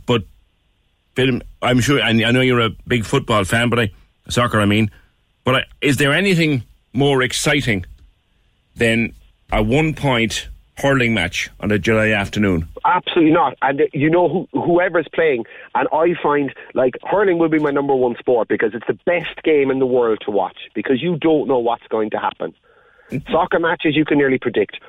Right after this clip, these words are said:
Speaker 2: Rugby matches, not so much, which you could nearly sit down and predict. The hurling last year had people, neutrals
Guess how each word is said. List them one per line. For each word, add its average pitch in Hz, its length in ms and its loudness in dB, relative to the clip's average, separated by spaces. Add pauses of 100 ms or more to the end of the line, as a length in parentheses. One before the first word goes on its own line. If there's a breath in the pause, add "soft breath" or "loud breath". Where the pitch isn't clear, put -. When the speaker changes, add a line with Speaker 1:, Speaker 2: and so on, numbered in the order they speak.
(160 loud breath)
Speaker 2:
Rugby 180 360 2
matches, 160 480 0 (240)
not 160 280 0 (100)
so 143 100 2
much, 110 380 -4 (420 loud breath)
which - 200 0
you 175 100 0
could 175 140 0
nearly 151 300 2
sit 139 120 -6
down 131 160 0
and 120 80 0
predict. 110 360 -4 (280 loud breath)
The - 80 0
hurling 202 460 0
last 143 340 -2
year 123 300 2 (160 soft breath)
had 135 260 -4
people, 143 540 0
neutrals 123 640 0